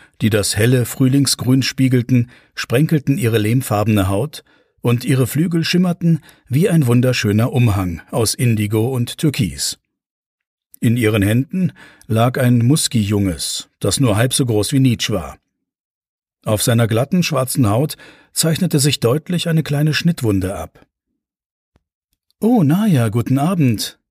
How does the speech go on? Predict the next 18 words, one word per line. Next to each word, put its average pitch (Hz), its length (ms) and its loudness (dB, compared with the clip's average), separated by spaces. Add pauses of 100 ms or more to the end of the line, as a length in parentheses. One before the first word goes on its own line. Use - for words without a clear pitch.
sagte 110 340 -4
Läsit. 98 540 -4 (760)
"Du 127 180 2
hast 165 240 0
das 165 120 0
Mittagessen 180 540 -2
verpasst, 139 540 -4 (340)
aber 110 240 0
ich - 80 -4
schätze, 185 500 -2
du 202 120 -4
kommst - 340 -2
gerade 127 380 0
rechtzeitig 104 480 -2
zum 156 160 2
Abendessen." 101 640 -2 (1200)
"Eine 170 240 2
Fremde", 180 540 2